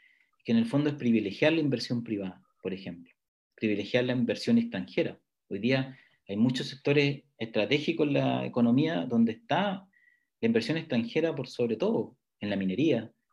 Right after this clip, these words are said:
en las empresas sanitarias, por ejemplo. Las empresas,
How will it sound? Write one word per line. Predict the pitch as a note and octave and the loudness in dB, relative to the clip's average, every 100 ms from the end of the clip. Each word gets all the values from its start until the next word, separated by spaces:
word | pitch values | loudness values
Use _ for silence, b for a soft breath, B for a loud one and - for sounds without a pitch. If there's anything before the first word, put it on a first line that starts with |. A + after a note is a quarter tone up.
| _ | _
en | - G#2+ | -4 -2
las | G2+ | -2
empresas | G2+ B2 A#2+ | -2 -4 -4
sanitarias, | G2+ F#2+ F#2+ D#3 A#2 | -4 -2 -2 -4 -6
por | - G2 | -6 -12
ejemplo. | - F#2+ F#2 _ _ _ _ _ _ _ _ _ _ _ | -10 -12 -12 _ _ _ _ _ _ _ _ _ _ _
Las | - G2+ | -8 -6
empresas, | F#2+ A#2+ B2+ C3+ B2 | -4 -4 0 0 0